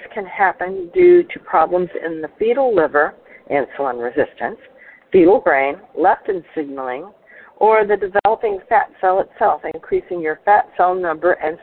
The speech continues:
storage capacity. Does this mean it's a done deal?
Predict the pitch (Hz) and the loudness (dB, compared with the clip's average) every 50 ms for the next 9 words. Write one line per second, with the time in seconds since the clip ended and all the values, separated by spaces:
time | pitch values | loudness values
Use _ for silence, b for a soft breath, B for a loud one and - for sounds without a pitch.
0 | _ - 165 143 135 123 - - - - - - 147 127 113 - - 120 - 104 | _ 0 2 2 2 0 -2 -8 -16 -18 -10 -2 0 0 0 0 -4 -6 -6 -4
1 | 101 - - - _ _ _ _ B B B B B B B B B B B - | -6 -6 -10 -14 _ _ _ _ B B B B B B B B B B B 0
2 | 135 139 127 - - 151 160 170 165 - - - 185 170 170 175 185 196 220 240 | 0 0 0 0 0 0 0 0 0 -6 -12 -10 -4 -2 0 0 2 2 2 0
3 | 254 - - 156 156 156 - - - - - 143 143 143 160 156 160 175 185 185 | -2 -4 -2 -2 -2 -2 -2 -8 -18 -6 -4 -4 0 2 2 2 2 0 -2 -4
4 | 190 185 190 208 220 233 254 302 359 359 | -2 4 6 6 8 8 6 6 4 2